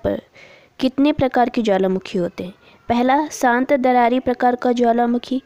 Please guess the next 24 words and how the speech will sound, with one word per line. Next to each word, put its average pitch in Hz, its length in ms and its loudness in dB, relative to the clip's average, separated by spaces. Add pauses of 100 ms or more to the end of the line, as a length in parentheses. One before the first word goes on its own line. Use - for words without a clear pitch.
ये 254 140 2
वे 269 200 2
ज्वालामुखी 277 600 2
होते 233 320 0
हैं 190 140 -2 (440)
जिनमें 277 300 2
क्रिया 277 380 2
के 294 200 0
दौरान 220 520 2 (300)
जब 269 240 0
ज्वालामुखी 262 640 2
से 294 160 0
मैग्मा 240 400 0
का 277 160 0
उद्गार 226 600 0 (100)
विस्फोटक 226 600 -2 (340)
प्रकार 254 340 0
का 269 160 0
न 247 120 2
होकर 202 460 0
दरारी 220 460 2
प्रकार 254 420 0
का 254 140 -2
हो 208 280 -2